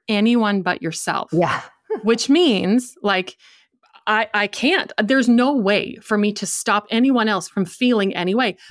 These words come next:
Speaker 1: Emotions are things that happen totally inside you. They are based on your unique neurological profile.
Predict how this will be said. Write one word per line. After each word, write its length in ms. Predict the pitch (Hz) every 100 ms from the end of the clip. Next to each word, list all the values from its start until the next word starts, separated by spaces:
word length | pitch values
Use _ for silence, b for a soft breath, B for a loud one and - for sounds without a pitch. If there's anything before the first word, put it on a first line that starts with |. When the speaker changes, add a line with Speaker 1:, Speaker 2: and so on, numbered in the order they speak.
| B B
Speaker 1:
Emotions 560 | 208 214 240 269 262
are 80 | 285
things 300 | 247 233 214
that 80 | 202
happen 380 | 202 202 185 175
totally 580 | - 226 254 226 220 202
inside 560 | 185 185 - 175 165
you. 80 | - -
They 140 | 175
are 160 | - 175
based 400 | 165 202 247 -
on 160 | 180 175
your 420 | 160 185 196 240
unique 560 | 226 196 196 180 180 190
neurological 840 | 175 180 180 156 160 - 196 220
profile. 640 | - 277 - - - -